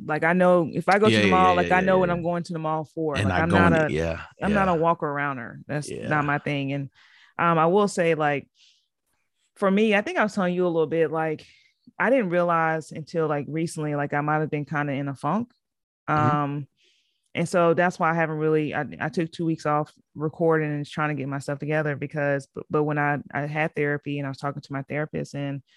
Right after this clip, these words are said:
Speaker 1: she feels like I'm fine. Well, you know, I'm gonna be fine. But when we started really talking about it, she's like, "Hey, you been leaving the house?" And then I started, like, thinking, I'm like, "Damn, I'm back doing that again." I didn't realize, like, you know, that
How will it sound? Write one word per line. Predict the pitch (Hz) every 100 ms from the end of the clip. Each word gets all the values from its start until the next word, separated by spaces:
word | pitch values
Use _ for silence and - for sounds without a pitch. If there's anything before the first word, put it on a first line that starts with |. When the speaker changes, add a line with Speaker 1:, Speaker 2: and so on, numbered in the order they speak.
| _ _ _ _
Speaker 1:
she | - 240
feels | 208 147
like | 127 127
I'm | 127
fine. | 131 131 135 131
Well, | 143
you | 143
know, | 131 123 135
I'm | 143 139
gonna | 143 127
be | 123
fine. | 127 127 123 _ _ _ _
But | 170 170 156 - _ -
when | 170 175
we | 170
started | - 175 160
really | 165 165 156
talking | 202 247 247
about | 180 165 165
it, |
she's | - 175
like, | 170 156 - _ _ _ _ _
"Hey, | 202
you | 233 220
been | 196
leaving | 226 330 269
the | 185
house?" | 185 381 466 - - _ _ _ _ _ _ _ _ _ -
And | 175
then | 185
I | 214
started, | 220 196 170
like, | 156 139 -
thinking, | 214 208 156
I'm | 151
like, | 123 117
"Damn, | 143 147 120 - - _ _ _ _ -
I'm | 147 143
back | 147 120 143
doing | 165 175
that | 143 131
again." | 123 143
I |
didn't | 214 175
realize, | 160 196 170 151 143 -
like, | 139 131 _
you | 160
know, | 160 147
that | 147 139